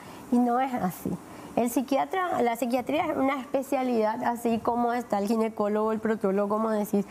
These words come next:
ese me va a ayudar para mi salud mental, que muchas veces necesita una medicación. Y yo suelo decir, cuando el auto no, eh, no tiene batería, ¿qué haces?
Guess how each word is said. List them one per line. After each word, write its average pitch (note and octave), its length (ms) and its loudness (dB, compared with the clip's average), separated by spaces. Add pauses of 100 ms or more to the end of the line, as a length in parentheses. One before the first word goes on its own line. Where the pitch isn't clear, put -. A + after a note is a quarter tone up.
(300)
ese C4+ 300 2
me D4 160 4
va G#3+ 100 2
a A3+ 40 0
ayudar A3 400 2
para A#3 160 0
mi A#3+ 140 2
salud A3 420 2
mental, G3+ 540 0
que A#3 120 2
muchas C4 320 2
veces B3 220 0
necesita B3+ 800 0
una G3 220 0
medicación. G3+ 840 0 (320)
Y A#3 80 4
yo C4 140 4
suelo B3+ 200 0
decir, A#3 480 2 (300)
cuando D4 520 2 (280)
el B3+ 180 4
auto D#4+ 240 2
no, E4+ 120 2 (300)
eh, B3 60 2
no A#3+ 160 2
tiene D4+ 220 0
batería, A#3 560 0
¿qué D#4+ 100 -2
haces? G#3 320 -2